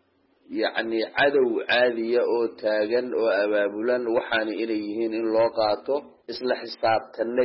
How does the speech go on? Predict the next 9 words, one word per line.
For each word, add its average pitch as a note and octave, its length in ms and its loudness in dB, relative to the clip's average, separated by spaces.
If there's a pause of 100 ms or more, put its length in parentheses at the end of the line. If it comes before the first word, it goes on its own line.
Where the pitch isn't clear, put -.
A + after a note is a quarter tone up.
jiro G2 320 -2 (260)
oo G#2 200 -2
maamulada A#2 680 2
degmooyinku A2+ 840 -4
aysan G2+ 420 0
barnaamijkan A2 1120 -2
wax G#2+ 200 -4 (120)
yacni, G2+ 580 -4 (720)
eh, G#2 460 2